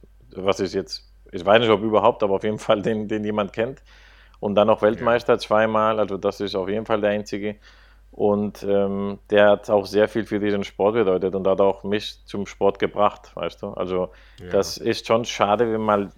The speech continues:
Speaker 1: ja, wenn er jetzt gegangen wäre nach McLaren, das wäre auch natürlich nach viel hin und her, hätte er auch nicht viel geschafft, aber er war immer besser als seine Teamkollegen, immer. Und jetzt, wenn er jetzt gehen sollte, was, man weiß es ja nicht, ja, aber wenn er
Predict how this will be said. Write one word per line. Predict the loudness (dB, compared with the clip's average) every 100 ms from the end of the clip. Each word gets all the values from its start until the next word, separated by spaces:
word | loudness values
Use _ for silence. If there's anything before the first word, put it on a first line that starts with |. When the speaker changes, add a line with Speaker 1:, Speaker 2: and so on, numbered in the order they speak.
| _ -8
Speaker 1:
ja, | 2 4 4 0
wenn | 0
er | 0 0
jetzt | -2 -2
gegangen | -2 -2 -2 2
wäre | 2
nach | 2 0
McLaren, | -4 0 2 4 2
das | -2 -6 -2
wäre | 0
auch | 2 0 -6 -20 -14
natürlich | -8 -6 -4 -4 -6 -14
nach | -6 -6 -6
viel | -10 -8 -4
hin | -4
und | -6 -2
her, | 0 2
hätte | 2
er | 0
auch | 0
nicht | -4 -6
viel | -6
geschafft, | -4 -2 -4
aber | -6 0 0
er | 2
war | -2 -2
immer | -2 0
besser | 0 0 0
als | 0
seine | -2 -6 -6
Teamkollegen, | -8 -8 -4 -2 -2 -4
immer. | -8 -10 -10 -12 _ -20 -20 -20 _ _
Und | -4 2
jetzt, | 2 2 -2 -14 0
wenn | 2 2
er |
jetzt | 0 -2 -6
gehen | -4 -4 -6
sollte, | 0 4 4 2 -2
was, | -2 -6 -14 -20 -12
man | -8 0
weiß | 0
es | 2
ja | -2
nicht, | -4 -6 -8
ja, | -8 -8
aber | -6 -4
wenn | -2
er | -2 -2 -4